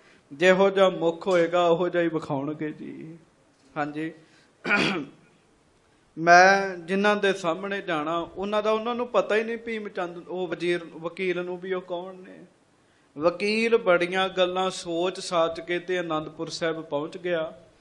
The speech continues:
ਜਦੋਂ ਵਕੀਲ ਅਨੰਦਪੁਰ ਸਾਹਿਬ ਪਹੁੰਚਿਆ, ਦੁਆਰਪਾਲ ਨੇ ਦੱਸਿਆ, "ਮਹਾਰਾਜ, ਭੀਮ ਚੰਦ ਦਾ ਵਕੀਲ ਤੁਹਾਨੂੰ ਮਿਲਣ ਵਾਸਤੇ ਆਇਆ।"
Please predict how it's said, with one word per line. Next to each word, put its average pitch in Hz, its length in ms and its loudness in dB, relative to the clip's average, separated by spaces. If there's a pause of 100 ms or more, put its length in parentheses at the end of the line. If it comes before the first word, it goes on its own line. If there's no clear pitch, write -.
(260)
ਜਦੋਂ 180 360 6
ਵਕੀਲ 196 460 0
ਅਨੰਦਪੁਰ 175 520 0
ਸਾਹਿਬ 165 320 -2
ਪਹੁੰਚਿਆ, 170 640 -6 (500)
ਦੁਆਰਪਾਲ 190 760 8
ਨੇ 202 160 -4
ਦੱਸਿਆ, 185 420 -2
"ਮਹਾਰਾਜ, 165 560 0
ਭੀਮ 190 380 -2
ਚੰਦ 160 280 -2
ਦਾ 180 200 4
ਵਕੀਲ 180 480 -2
ਤੁਹਾਨੂੰ 180 400 -2
ਮਿਲਣ 165 260 -4
ਵਾਸਤੇ 160 500 -2
ਆਇਆ।" 156 580 0